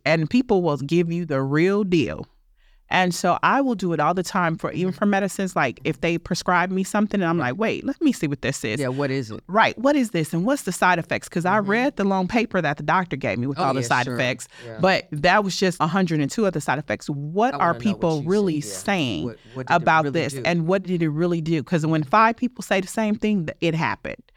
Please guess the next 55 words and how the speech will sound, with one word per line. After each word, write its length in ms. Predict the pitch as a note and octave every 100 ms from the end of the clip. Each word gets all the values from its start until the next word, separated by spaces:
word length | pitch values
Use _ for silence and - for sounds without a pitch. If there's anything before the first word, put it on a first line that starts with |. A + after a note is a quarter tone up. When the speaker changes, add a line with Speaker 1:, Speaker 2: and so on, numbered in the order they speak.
| - - -
Speaker 1:
So 540 | - G#3+ F#3+ F3 F#3 - -
I 160 | E3+
just, 300 | F3+ F3+ - -
um, 220 | D#3 E3+
so 140 | - D#3
I 160 | C#3+ -
always 440 | D#3 G#3 A3+ F#3+
look 280 | F#3 F#3 - -
at, 420 | C3 B2+ G2+ - - _ _ _ -
all 100 | E3
you 120 | F#3+
do 180 | F#3 A#3
is 100 | G#3
Google 300 | G#3 A3+ E3+
it. 140 | B2+
Google's 360 | D#3 G#3+ E3 E3
amazing. 460 | F3+ D3+ C#3+ C#3+ D3
Google. 320 | G3+ G#3 E3+ F3
Speaker 2:
<laughs> 40 | - D4+ C#5+ E5
Speaker 1:
Uh, 440 | E3+ F3 E3+ F3 G3
you 180 | A3
can 140 | G#3+ G3+
do 120 | G#3
anything 500 | C4 D#4+ F4 D4+ A#3+
on 160 | G3 G3
Speaker 2:
The 60 |
Speaker 1:
Google. 280 | F#3+ D3+ D3
Speaker 2:
social 300 | F#3+ G#3 G3+
media 320 | G3 F#3 F3+
queen. 240 | E3+ G3 F#3+
Speaker 1:
Yes. 280 | F#3 C#3+ C3
So 120 | A3 -
I 120 | G3+
said, 280 | G3 A3+ G3+
"Let 180 | A3+ D#4
me 220 | D4 A#3
go 160 | F3+ G3+
on 160 | C4
Google. 440 | A#3 G3+ G3 A3 A3
Let 120 | F#3 F3
me 80 | G3
Speaker 2:
Mm-hmm. 40 |
Speaker 1:
join 220 | F#3+ G#3+
a 60 | B3+
group. 380 | G3 F3 F#3+ -
Speaker 2:
Right. 220 | C#3 G#2 G3+
Speaker 1:
And 100 | G#3+
let 80 | A#3+
me 120 | C4
ask 300 | G3 B3 B3+
my 140 | A#3+
questions 400 | B3 A#3 - A#3+
to 100 | -
the 100 | A#3+
group." 380 | G#3+ F#3+ - -